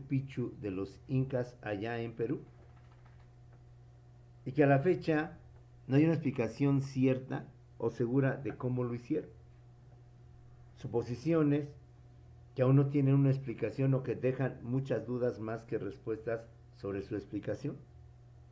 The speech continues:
Teotihuacán, compañeros, es un nombre, o es el nombre que los aztecas le pusieron. La pregunta es entonces, ¿cuál es el nombre original de esta cultura que ahí se estableció?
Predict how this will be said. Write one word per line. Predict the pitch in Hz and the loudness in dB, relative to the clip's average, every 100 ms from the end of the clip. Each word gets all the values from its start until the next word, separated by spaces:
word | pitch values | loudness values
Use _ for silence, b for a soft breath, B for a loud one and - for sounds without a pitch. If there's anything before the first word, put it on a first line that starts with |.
| - - - - - - - - - - - - B B B B B B - - - - - | -20 -20 -20 -20 -20 -20 -20 -20 -20 -20 -20 -20 B B B B B B -20 -20 -20 -20 -4
Teotihuacán, | 151 143 165 175 208 208 | 0 4 4 4 4 2
compañeros, | 185 147 156 160 156 156 - | 0 0 2 2 2 0 -2
es | - 143 156 | -2 0 2
un | 147 | 2
nombre, | 143 123 104 - - - - - - - - - - | 4 2 0 -2 -6 -20 -20 -20 -20 -20 -20 -10 0
o | 147 | 2
es | 160 | 4
el | 139 | 4
nombre | 131 139 135 | 4 2 0
que | 135 113 | 0 -2
los | 101 | -2
aztecas | 110 - 135 135 110 | -6 -6 -6 -4 -4
le | 101 | -6
pusieron. | 107 - 156 - - - - - - - - - - - - - | -8 -6 -6 -6 -16 -20 -20 -20 -20 -20 -20 -20 -20 -20 -16 -8
La | 107 | -2
pregunta | 123 135 139 151 | 2 2 4 2
es | 131 | 2
entonces, | 117 139 139 | 0 0 -2
¿cuál | - 151 151 | 0 2 4
es | 156 143 | 2 0
el | 117 113 | -6 -4
nombre | 127 127 | -4 -4
original | 117 104 117 104 113 | -4 -6 -6 -8 -6
de | 117 | -6
esta | 123 117 - | -6 -8 -8
cultura | 98 95 120 117 | -12 -10 -6 -6
que | - | -4
ahí | 107 | -6
se | - | -6
estableció? | 107 - 104 98 151 | -8 -6 -6 -6 -8